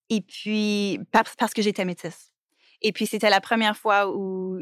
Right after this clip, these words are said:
j'avais une opportunité à cause que j'étais métisse. J'en connaissais un peu, mais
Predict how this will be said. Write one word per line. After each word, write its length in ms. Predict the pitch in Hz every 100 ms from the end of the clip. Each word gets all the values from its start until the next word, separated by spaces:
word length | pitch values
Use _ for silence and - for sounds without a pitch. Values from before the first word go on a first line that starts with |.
| -
j'avais 300 | 196 196 190
une 120 | 196
opportunité 580 | 190 - - 196 190 302
à 100 | 269
cause 280 | - 233 226
que 120 | 233
j'étais 300 | 202 190 220
métisse. 600 | 214 180 - 196 180 - _ - - - _ -
J'en 600 | 196 208 202 202 202 202 -
connaissais 600 | 247 240 247 233 233 - _ _ -
un 180 | 220
peu, 420 | 196 - 226 277 - _
mais 380 | 220 214 214 214